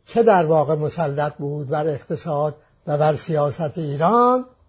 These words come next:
از دوگانگی ریال و لیره انگلیسی استفاده می‌کرد برای اینکه هزینه‌های خودش رو در ایران به حداقل برسونه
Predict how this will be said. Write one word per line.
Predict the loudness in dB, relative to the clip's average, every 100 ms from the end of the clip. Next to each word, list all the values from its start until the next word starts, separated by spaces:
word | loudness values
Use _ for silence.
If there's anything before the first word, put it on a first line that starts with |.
| _ _ _ -6
از | 0 2 2
دوگانگی | 2 4 4 4 4 2 0 2
ریال | 2 4 2 4 4 4 2 0 -4 -8 -14 -6
و |
لیره | -2 -2 -2 -4 -2 0 2 0
انگلیسی | -2 -2 -2 -4 -4 -4 -2 -4 -8 _ _ _
استفاده | -4 -4 2 4 4 6 6 6 4
می‌کرد | 4 4 2 4 6 6 4 0 _ _ _ _
برای | -10 -6 -2 0 2 0
اینکه | 0 0 0 0 2 0 0
هزینه‌های | 0 2 0 -4 -2 0 0 0
خودش | -2 -4 -6
رو | -4
در | -2 -2
ایران | -2 -2 -2 -2
به | -2
حداقل | -2 -2 -2 0 0
برسونه | 0 0 0 0 0 0 -2 -4 -6